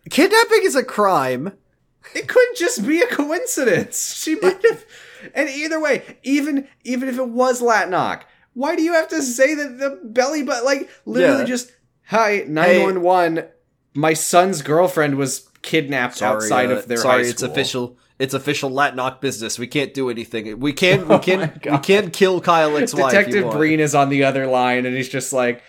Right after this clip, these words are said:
Speaker 2: "Oh, uh, yeah, sorry.
Speaker 1: Yeah,
Speaker 2: Uh,
Speaker 1: sorry, we
Speaker 2: there was
Speaker 1: found
Speaker 2: a
Speaker 1: a
Speaker 2: guy with a
Speaker 1: skeleton.
Speaker 2: cold, so
Speaker 1: Yeah.
Speaker 2: actually, uh, Amanda
Speaker 1: They're like,
Speaker 2: doesn't
Speaker 1: they're like
Speaker 2: exist and never did."
Speaker 1: <laughs> You call Detective Breen, and he's like, "Yeah, um, well,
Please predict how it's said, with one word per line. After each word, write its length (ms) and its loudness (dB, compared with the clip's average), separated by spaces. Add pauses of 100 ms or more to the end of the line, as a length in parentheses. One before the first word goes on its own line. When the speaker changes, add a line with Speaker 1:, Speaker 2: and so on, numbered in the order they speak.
(380)
Speaker 2:
"Oh, 380 2
uh, 440 2
yeah, 480 -2
sorry. 580 2
Speaker 1:
Yeah, 260 4
Speaker 2:
Uh, 40 -4
Speaker 1:
sorry, 380 4
we 100 4
Speaker 2:
there 100 6
was 80 6
Speaker 1:
found 120 4
Speaker 2:
a 20 4
Speaker 1:
a 40 2
Speaker 2:
guy 240 6
with 180 6
a 40 2
Speaker 1:
skeleton. 120 2
Speaker 2:
cold, 480 2
so 240 2
Speaker 1:
Yeah. 60 2
Speaker 2:
actually, 600 2
uh, 340 2
Amanda 400 0
Speaker 1:
They're 140 6
like, 180 4
Speaker 2:
doesn't 140 2
Speaker 1:
they're 80 0
like 160 2
Speaker 2:
exist 220 -8
and 100 -6
never 240 -6
did." 260 -6 (220)
Speaker 1:
<laughs> 200 -2
You 140 -4
call 200 2
Detective 460 -2
Breen, 260 0
and 100 0
he's 140 -4
like, 260 -6 (380)
"Yeah, 260 0
um, 640 -6
well, 460 2